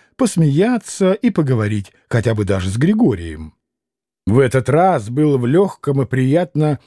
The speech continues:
раскидывающемся настроении. Попивая коньячок и выслушав сообщенные известия, он заметил,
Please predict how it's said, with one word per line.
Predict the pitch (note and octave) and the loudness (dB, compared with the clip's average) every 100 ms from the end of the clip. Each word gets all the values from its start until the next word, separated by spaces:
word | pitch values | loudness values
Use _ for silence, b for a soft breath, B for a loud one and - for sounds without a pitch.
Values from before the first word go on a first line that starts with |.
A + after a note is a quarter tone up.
| _ | _
раскидывающемся | - D3 D3 - F#3+ E3 D3+ C#3+ C#3 - C#3 - | 0 0 0 -4 0 2 4 4 2 -2 -4 0
настроении. | C#3+ C#3 - B2+ A2+ F#2 C2+ C2 A#1+ - _ _ _ _ _ _ _ | 0 0 -2 -2 0 -2 -6 -8 -10 -14 _ _ _ _ _ _ _
Попивая | B2+ F#3 B3 G#3+ | 0 2 2 0
коньячок | C3 C3 A#2 - A2+ D#3+ F#3+ - _ _ - | 0 0 0 -2 0 0 0 -6 _ _ 0
и | D#3+ | 2
выслушав | E3+ A#3 G3+ F3+ E3+ - b | 4 2 0 0 0 -2 b
сообщенные | - - E3 - - F3+ E3 D3 D3 | -6 0 0 -2 -2 0 2 2 0
известия, | B2+ G3 C4 - E3 | 0 0 -2 -2 0
он | D3+ | 0
заметил, | C3 F#3+ B3+ G#3 G#3 | 2 2 2 0 -2